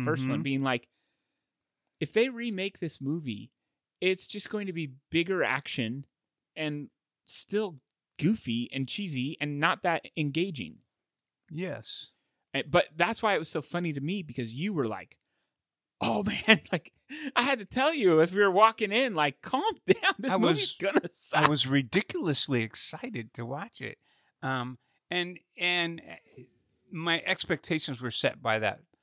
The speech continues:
Speaker 2: partly by that podcast.
Speaker 1: Yeah, the one
Speaker 2: And
Speaker 1: with
Speaker 2: I
Speaker 1: the
Speaker 2: knew,
Speaker 1: pilots, yeah.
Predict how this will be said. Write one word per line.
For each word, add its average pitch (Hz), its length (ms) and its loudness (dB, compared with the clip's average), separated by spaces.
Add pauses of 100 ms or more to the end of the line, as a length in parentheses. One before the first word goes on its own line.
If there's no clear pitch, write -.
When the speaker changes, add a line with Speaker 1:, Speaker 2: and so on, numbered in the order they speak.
(440)
Speaker 2:
partly 117 300 -4
by 95 200 0
that 95 140 -8 (100)
podcast. - 680 -14
Speaker 1:
Yeah, 135 220 0 (100)
the 139 80 -4
one 233 60 0
Speaker 2:
And 247 80 4
Speaker 1:
with 226 80 8
Speaker 2:
I 226 60 6
Speaker 1:
the 196 80 0
Speaker 2:
knew, 214 120 0 (220)
Speaker 1:
pilots, - 220 -4
yeah. - 120 -12